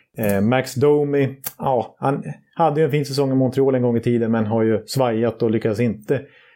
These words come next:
liksom kunna spela center under Tortorella i Columbus. Och så Alex Kerfoot tror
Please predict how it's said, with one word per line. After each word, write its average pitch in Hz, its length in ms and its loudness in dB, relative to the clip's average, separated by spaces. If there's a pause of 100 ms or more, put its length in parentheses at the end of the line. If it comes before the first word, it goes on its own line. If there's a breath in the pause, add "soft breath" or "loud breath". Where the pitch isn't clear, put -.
(680 soft breath)
liksom 127 260 0
kunna 113 200 0
spela 110 240 0
center 110 320 -2
under 113 160 2
Tortorella 120 500 2
i 117 40 0
Columbus. 117 640 -2
Och 113 300 0
så 110 420 0
Alex 127 360 0
Kerfoot 143 460 0 (240)
tror 190 120 4